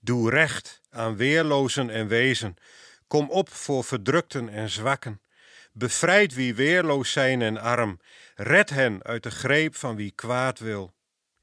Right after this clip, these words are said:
Zij tonen geen inzicht, geen begrip en dolen in duisternis rond. De aarde wankelt op haar grondvesten. Ooit heb ik gezegd:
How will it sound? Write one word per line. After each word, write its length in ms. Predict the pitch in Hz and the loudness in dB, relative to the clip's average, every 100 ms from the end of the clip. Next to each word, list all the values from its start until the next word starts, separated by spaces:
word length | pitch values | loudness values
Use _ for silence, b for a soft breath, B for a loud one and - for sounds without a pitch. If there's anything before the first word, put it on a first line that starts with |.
| _ _ _ _ _ _ _ _ _ | _ _ _ _ _ _ _ _ _
Zij 240 | - 135 | -4 -2
tonen 420 | - 143 135 113 | 0 0 0 -4
geen 360 | - 143 143 147 | -2 0 0 0
inzicht, 680 | 135 120 - 98 - - _ _ _ _ - | -4 -6 -6 -10 -12 -20 _ _ _ _ -10
geen 360 | - 143 156 | -4 -2 -2
begrip 500 | 151 - 120 107 - b b b b b | -6 -6 -4 -4 -6 b b b b b
en 180 | - 107 | -6 -6
dolen 560 | 90 127 170 175 151 | 0 0 2 0 -2
in 220 | 120 107 85 | -2 -4 -2
duisternis 720 | 117 131 - 127 117 113 104 | -2 -2 -2 -8 -8 -6 -6
rond. 440 | 107 107 104 - _ b b b b b - | -4 -4 -6 -12 _ b b b b b -10
De 140 | 107 | -6
aarde 500 | - 139 156 113 98 | -2 0 0 0 -4
wankelt 580 | 87 139 196 - 151 - | 0 0 0 0 -2 -2
op 180 | 135 120 | -6 -2
haar 160 | 117 | -2
grondvesten. 800 | - 120 135 139 - 95 - 104 - _ _ _ b b b b b b b - | -2 -6 -8 -8 -10 -8 -10 -14 -20 _ _ _ b b b b b b b 0
Ooit 300 | 170 202 175 | 4 6 4
heb 180 | 160 | 2
ik 120 | 160 - | -2 -6
gezegd: 540 | 135 - 135 - | -4 2 2 2